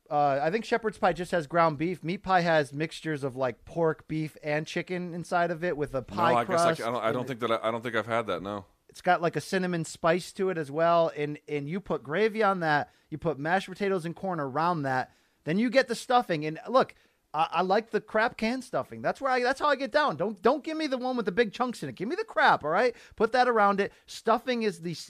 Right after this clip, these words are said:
Speaker 1: is like the Scottie Pippen of the meal. It, you gotta have great stuffing, okay? But it's really,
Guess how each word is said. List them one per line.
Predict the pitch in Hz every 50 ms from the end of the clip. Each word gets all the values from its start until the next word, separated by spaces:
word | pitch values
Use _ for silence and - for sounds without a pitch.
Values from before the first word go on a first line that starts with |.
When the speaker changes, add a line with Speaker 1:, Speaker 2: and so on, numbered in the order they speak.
| -
Speaker 1:
is | 180 170 151 170
like | 165 151 - 139
the | 139 147 127
Scottie | - - - 185 175 170 165
Pippen | 156 - 190 208 - 220 214
of | 220 185 185
the | 208
meal. | 208 220 220 226 226 220 _ _ -
It, | - - 170 156
you | 151 151
gotta | 143 233 220 196 165
have | 156 131 117
great | 139 131 113
stuffing, | - - 131 117 104 107 110 113
okay? | 113 - 156 165 175 190 170 _ _ _ _ _ _ _ -
But | - 196
it's | 208 - - 190
really, | 226 320 349 311 247 214 190